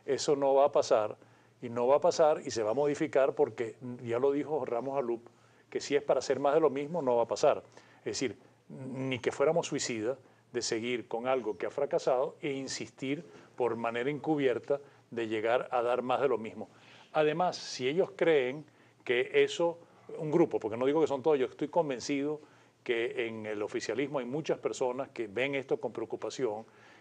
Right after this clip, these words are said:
que están dispuestos a llegar a acuerdos y saben que el país va mal y que hay que, este, inclu-, encontrar salida. Inclusive el gobernador de Vargas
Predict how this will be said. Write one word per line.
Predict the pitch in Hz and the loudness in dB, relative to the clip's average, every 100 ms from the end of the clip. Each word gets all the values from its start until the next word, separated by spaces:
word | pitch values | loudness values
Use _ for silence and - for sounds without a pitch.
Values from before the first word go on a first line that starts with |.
| _ | _
que | - | -8
están | - 127 135 | -4 -2 -2
dispuestos | 131 139 139 139 | -2 2 2 2
a | |
llegar | 110 107 113 | -4 -2 -4
a | |
acuerdos | 123 131 113 127 - - | 0 0 0 -2 -4 -14
y | - | -10
saben | 117 - 151 131 113 | -2 4 4 4 -4
que | - 110 | -6 -6
el | 110 | -6
país | - 110 117 | -4 -2 2
va | 131 | 2
mal | 127 117 127 | 2 0 -2
y | 131 | -8
que | - 117 - | -8 -8 -4
hay | 110 107 | -6 -4
que, | - 131 - - - - | 2 2 0 -16 -20 -10
este, | 113 - - 107 - | -10 -8 -4 -4 -4
inclu-, | 127 104 107 120 | -8 -6 -6 -6
encontrar | 120 113 123 123 | -8 -4 -2 0
salida. | 151 180 | -2 -2
Inclusive | 143 127 123 214 | -6 -6 -4 -2
el | 190 | 0
gobernador | 139 117 117 117 147 | 0 0 -2 -2 -2
de | 175 | -2
Vargas | 165 190 135 | -2 -2 -4